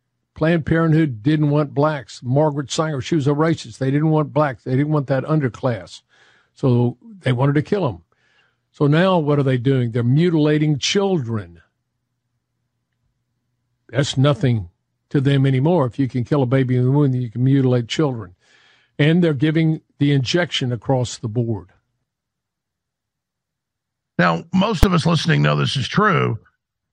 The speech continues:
Speaker 2: but it's important to let it burn into our minds, burn into our psyches that this is really happening and this is who we're up against. So there's no, there's no making deals with the New World Order. There's no compromising with them. There's no playing patty cake. We have to go a hundred and ten percent exposing these people for who they are,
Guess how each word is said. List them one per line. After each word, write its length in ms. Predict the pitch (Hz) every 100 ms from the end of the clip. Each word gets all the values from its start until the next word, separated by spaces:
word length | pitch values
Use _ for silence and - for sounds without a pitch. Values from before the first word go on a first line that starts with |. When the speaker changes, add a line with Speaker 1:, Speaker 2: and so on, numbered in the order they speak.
| -
Speaker 2:
but 200 | 143 -
it's 180 | 185 151
important 420 | 165 - 269 226
to 20 |
let 140 | 208 196
it 180 | 131
burn 260 | 123 185 185
into 220 | 180 170
our 160 | 160 139
minds, 420 | 143 147 123 104
burn 220 | 95 165
into 140 | 175 160
our 140 | 147
psyches 560 | - 165 160 135 110 127
that 200 | 139 131 - - -
this 180 | 220
is 120 | 262 226
really 240 | 247 170
happening 500 | 165 202 156 143 151
and 100 | 139
this 120 | 190
is 80 | 226
who 100 | 220
we're 140 | 170
up 120 | 226 180
against. 280 | 147 117
So 100 | -
there's 160 | 165 143
no, 300 | 233 262 214 _ _ _ _ _ -
there's 120 | 175
no 120 | 254
making 300 | 247 214 196
deals 340 | 160 220 233 185
with 120 | 208
the 60 |
New 60 | 208
World 160 | 202 196
Order. 220 | 196 196
There's 200 | 190 143
no 160 | 196
compromising 680 | 190 175 190 185 180 180 170
with 100 | 175
them. 100 | 180
There's 200 | 170 151
no 320 | 160 202 208 185 - _
playing 240 | 196 185
patty 260 | 143 202 208
cake. 300 | 151 160 151 - - - 165
We 80 |
have 100 | 208 196
to 60 |
go 100 | 175
a 60 | 151
hundred 300 | 170 233 202
and 80 | 160
ten 180 | 196
percent 380 | 185 160 190 185
exposing 760 | 160 143 - 190 220 226 185 185
these 200 | 165 147
people 320 | 175 151 165
for 160 | 147 143
who 100 | 196
they 160 | 185
are, 320 | 143 127 131